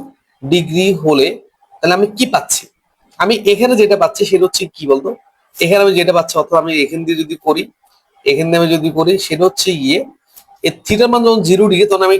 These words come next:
কি পাবো? এখানে হচ্ছে ইয়ে আমার ভি cos জিরো ডিগ্রি, আর এখানে পাবো ভি কি বলতো আমার sin কত? জিরো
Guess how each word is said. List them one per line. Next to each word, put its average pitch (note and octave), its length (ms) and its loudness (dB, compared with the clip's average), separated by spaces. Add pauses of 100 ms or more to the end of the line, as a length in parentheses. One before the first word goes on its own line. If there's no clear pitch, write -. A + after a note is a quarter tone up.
কি G3 160 -6
পাবো? F3 160 0 (400)
এখানে F3 280 2
হচ্ছে G3 200 -2 (160)
ইয়ে D#3+ 160 2 (580)
আমার D#3+ 180 2 (240)
ভি G3+ 220 0 (1200)
cos F#3 420 4 (680)
জিরো F3+ 220 2 (100)
ডিগ্রি, A3+ 300 0 (520)
আর D3+ 140 0
এখানে G3 280 2
পাবো G#3 140 4 (220)
ভি F#3+ 160 -2 (180)
কি G#3+ 140 -4
বলতো E3 200 2 (560)
আমার D3+ 180 0 (180)
sin F3+ 300 0 (120)
কত? G#3+ 160 2 (1120)
জিরো C3+ 420 2